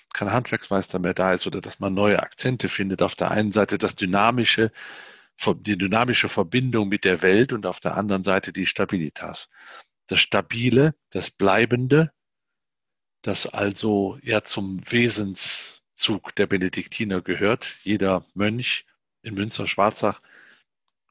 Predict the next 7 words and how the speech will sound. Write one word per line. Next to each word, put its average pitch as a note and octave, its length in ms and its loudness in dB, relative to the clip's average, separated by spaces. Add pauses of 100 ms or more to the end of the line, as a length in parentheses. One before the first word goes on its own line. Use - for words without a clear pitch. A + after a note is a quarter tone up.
(260)
äh, A2 240 -14 (180)
legt G#2+ 480 -2
sein G#2 240 0
Gelübde G#2 600 2 (200)
ab - 260 0
und G#2 320 -8
verspricht, - 720 -4